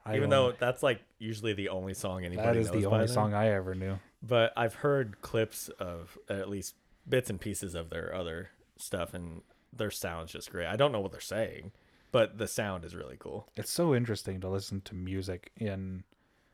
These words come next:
Speaker 1: other languages.
Speaker 2: Yeah, it's f-, fun to me to listen to music in other languages because I'm not focused on the words.
Speaker 1: Yeah, you're just hearing just the overall sound, just taking it all in.
Speaker 2: Right.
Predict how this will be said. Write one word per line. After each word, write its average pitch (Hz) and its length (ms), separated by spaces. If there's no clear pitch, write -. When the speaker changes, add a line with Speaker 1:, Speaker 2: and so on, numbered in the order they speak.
Speaker 1:
other 101 260
languages. 90 720
Speaker 2:
Yeah, 127 220
it's - 320
f-, - 100
fun 165 320
to 165 100
me 139 400
to 143 140
listen 139 340
to 120 260
music 117 340
in 117 80
other 107 200
languages 107 460
because 101 760
I'm 107 180
not 104 260
focused - 640
on 92 460
the 95 120
words. 90 640
Speaker 1:
Yeah, 120 180
you're 104 200
just 107 200
hearing 104 420
just - 200
the 101 100
overall 98 460
sound, 95 520
just - 240
taking 101 300
it 92 120
all 92 220
in. 92 240
Speaker 2:
Right. 95 320